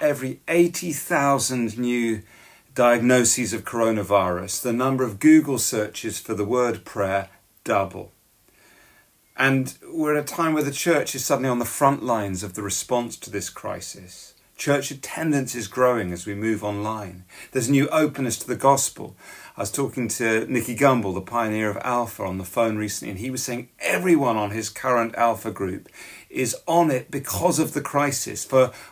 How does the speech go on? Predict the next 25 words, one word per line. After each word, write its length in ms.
one 320
of 140
three 260
reasons. 520
Either 300
they're 160
saying, 340
"Suddenly 260
I've 120
got 200
time 440
to 120
do 160
Alpha," 480
or 240
they're 180
saying, 580
"This 200
crisis 460
is 140
making 320
me 60
ask 320
profound 560
questions 920